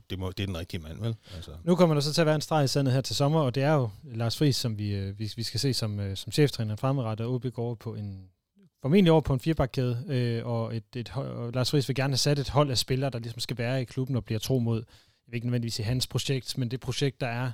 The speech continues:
Speaker 2: nu. Øh, ser I det som endnu en, at O B så igen skal genstartes?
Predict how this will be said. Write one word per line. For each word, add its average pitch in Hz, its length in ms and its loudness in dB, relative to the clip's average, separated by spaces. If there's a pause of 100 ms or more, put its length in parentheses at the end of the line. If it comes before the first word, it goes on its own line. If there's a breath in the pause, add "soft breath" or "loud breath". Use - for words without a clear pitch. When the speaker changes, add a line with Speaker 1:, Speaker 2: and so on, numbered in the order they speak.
Speaker 2:
nu. 123 240 -4 (540 soft breath)
Øh, 110 200 -6 (340)
ser 147 220 4
I 131 40 4
det 123 140 2
som 123 160 0
endnu 127 240 4
en, 104 260 -2 (160)
at 120 140 -4
O 123 100 4
B 117 160 -4
så 120 120 -2
igen 123 340 4
skal 120 200 -2
genstartes? 110 640 -2